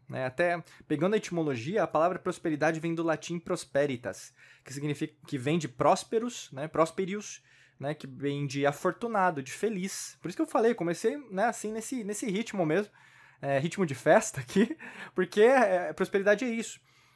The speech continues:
E a palavra prosperos, prosperius, né, vem de pró, né, então pró, muitas das palavras na língua portuguesa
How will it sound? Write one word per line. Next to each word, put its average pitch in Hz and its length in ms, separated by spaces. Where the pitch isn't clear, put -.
E 147 80
a 156 40
palavra 214 280
prosperos, 170 1040
prosperius, 139 640
né, 156 360
vem 143 200
de 143 140
pró, 147 520
né, 147 120
então 143 220
pró, 143 380
muitas 151 300
das 143 140
palavras 135 340
na 143 80
língua 135 180
portuguesa 127 500